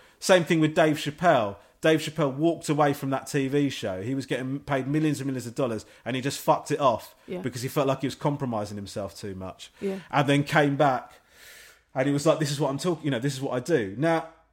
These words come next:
Speaker 1: that, and I'm not saying I need to walk <laughs> away and come, I need to go into the wilderness for a bit, but I do think that I do want to be driven by creative, you know, just
Speaker 2: Yeah.
Speaker 1: pure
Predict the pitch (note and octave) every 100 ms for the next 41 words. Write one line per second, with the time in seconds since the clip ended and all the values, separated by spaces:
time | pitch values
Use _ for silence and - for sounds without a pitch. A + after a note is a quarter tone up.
0 | _ C#3 G#3 - - _ - E3 F3+ G3+
1 | D#3+ F3+ D#3 D3 D3 D3 C#3+ D3 C3+ C#3+
2 | - - - C3 A#2 - C#3+ C3 C3+ C#3+
3 | B2+ - C#3 B2+ B2+ C#3+ B2+ A2 - G2+
4 | G#2 A2 - - - - - D#3 E3 D#3+
5 | F#3+ E3+ - F3+ E3 D3+ C#3 - _ _
6 | _ _ - D3+ D3+ G3 F3+ F3 D#3+ D3+
7 | E3 F3 D3 C#3+ C3 C#3+ C3+ C3 B2+ B2+
8 | _ _ _ _ _ _ _ _ _ _
9 | _ - - E3 D#3+ D#3 A#2+ G2+ - D3+
10 | D3 B2 G3 G3+ G3+ G3+ G3+ F#3 F3+ F3+
11 | D#3+